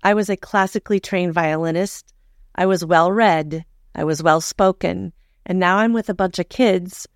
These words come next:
who are on drugs, who are on alcohol, whose parents are on drugs and alcohol. They're runaways. They're not clean.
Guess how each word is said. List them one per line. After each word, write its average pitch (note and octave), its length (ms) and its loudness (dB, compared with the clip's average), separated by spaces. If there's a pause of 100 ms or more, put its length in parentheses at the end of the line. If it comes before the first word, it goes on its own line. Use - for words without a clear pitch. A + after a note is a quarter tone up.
(320)
who G#3 380 2
are E3 200 2
on D#3+ 160 -2
drugs, F#3+ 640 0 (200)
who F3 120 -4
are D#3 180 0
on D#3 320 -2 (100)
alcohol, E3+ 720 0 (300)
whose F3 240 -4
parents G#3 440 -2
are G3 100 0
on F#3 120 0
drugs F3+ 540 0
and F#3 160 -2
alcohol. D#3+ 600 -2
They're D#3+ 180 -2
runaways. F#3+ 840 0 (240)
They're F#3 140 0
not E3 320 -2
clean. G#3+ 640 -2